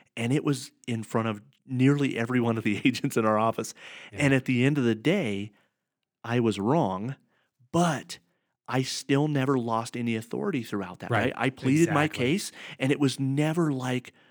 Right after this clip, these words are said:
Speaker 1: "Yeah, see, guys, I'm always smarter than James." It was like, no, it was just a difference in interpretation.
Speaker 2: Yeah.
Speaker 1: I was proven wrong, and, but there was no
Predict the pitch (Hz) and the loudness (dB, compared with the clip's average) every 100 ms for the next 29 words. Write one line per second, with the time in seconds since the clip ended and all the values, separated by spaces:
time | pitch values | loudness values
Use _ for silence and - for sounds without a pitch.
0 | _ _ _ - 123 107 98 - 113 113 | _ _ _ -2 2 2 0 0 0 2
1 | 110 113 - 110 107 107 107 107 113 127 | 2 0 -2 -2 -2 -2 2 4 4 0
2 | 127 131 117 117 117 120 113 139 - - | -2 -2 -2 -2 -2 -4 -2 -4 -6 -18
3 | - 151 151 143 127 151 170 107 117 113 | 0 2 4 0 0 0 0 -2 -2 -2
4 | 120 120 120 113 104 110 110 104 101 107 | -2 -4 -6 -4 -4 -4 -4 -4 -4 -6
5 | 104 104 110 175 190 - 98 87 - 113 | -4 -4 -4 -4 -8 -12 -18 -18 -2 0
6 | 104 - - 123 120 107 104 104 156 185 | 0 -4 2 4 4 2 0 0 -4 -8
7 | - _ - 123 120 - 143 135 143 139 | -16 _ -6 -2 -2 -2 -4 -2 0 0
8 | 131 131 127 131 139 | 0 2 4 4 4